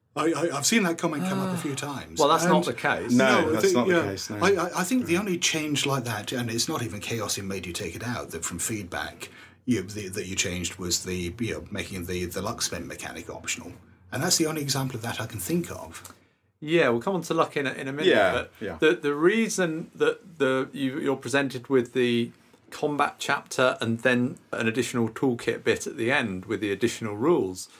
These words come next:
Speaker 2: I, I would say there was two reasons there. One was that there were some rules that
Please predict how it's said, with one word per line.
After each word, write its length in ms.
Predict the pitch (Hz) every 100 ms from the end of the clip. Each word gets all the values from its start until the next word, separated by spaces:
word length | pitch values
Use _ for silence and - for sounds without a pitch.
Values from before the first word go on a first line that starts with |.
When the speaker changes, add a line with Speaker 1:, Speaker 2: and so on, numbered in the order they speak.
| - -
Speaker 2:
I, 100 | 165
I 140 | 165
would 120 | 170
say 160 | 165 151
there 80 | 143
was 120 | 135
two 300 | - 151 143
reasons 460 | 117 104 95 92
there. 300 | - 95 92 87 _ - - _ -
One 540 | 127 147 214 214 208 - _
was 600 | 123 127 127 127 123 - -
that 260 | 120 117 - _ -
there 100 | 156
were 80 | 156
some 340 | - 139 185
rules 500 | 196 208 208 196 -
that 260 | 151 139